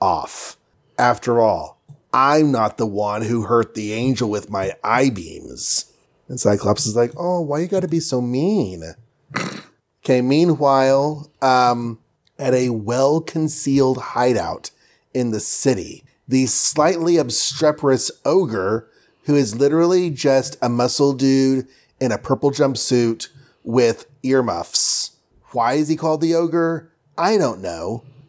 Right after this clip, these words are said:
But he climbs down into their hideout and is like, "Hey, Banshee,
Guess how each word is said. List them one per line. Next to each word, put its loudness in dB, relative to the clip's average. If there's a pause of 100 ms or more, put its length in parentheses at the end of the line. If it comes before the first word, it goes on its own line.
(120)
But 2
he 2
climbs 0
down 0
into 0
their 4
hideout 2
and -6
is -4
like, 0
"Hey, 2
Banshee, -4